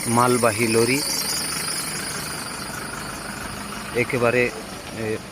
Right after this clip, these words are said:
ধাক্কা হয় এবং বেশ কয়েক, মানে,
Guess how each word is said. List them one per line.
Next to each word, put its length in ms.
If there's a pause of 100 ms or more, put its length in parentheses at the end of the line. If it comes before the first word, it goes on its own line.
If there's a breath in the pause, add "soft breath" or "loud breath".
(400)
ধাক্কা 420
হয় 260 (120)
এবং 360 (1040)
বেশ 220
কয়েক, 160 (640)
মানে, 200